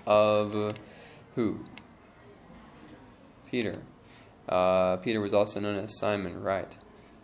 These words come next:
And so, um, it says they went with James, John, uh, James and John to the home of Simon and Andrew. Now, that was also Simon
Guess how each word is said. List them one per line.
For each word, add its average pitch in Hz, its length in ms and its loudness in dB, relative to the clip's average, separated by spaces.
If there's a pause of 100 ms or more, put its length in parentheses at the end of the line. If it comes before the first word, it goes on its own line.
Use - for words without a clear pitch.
(120)
And 95 220 -2
so, 98 380 2 (420)
um, 90 640 0 (120)
it 123 80 0
says 135 200 4
they 120 100 2
went 151 220 0
with 110 200 0
James, 120 520 0
John, 120 520 0 (380)
uh, 98 140 -2
James 127 240 0
and 123 240 2
John 101 260 -2
to 107 100 -8
the 107 120 -2
home 117 220 -2
of 101 100 -2
Simon 107 680 2
and - 180 -6
Andrew. 107 380 -2
Now, 98 160 -2 (100)
that 208 140 2
was 202 100 -4
also 120 220 2
Simon 98 300 -4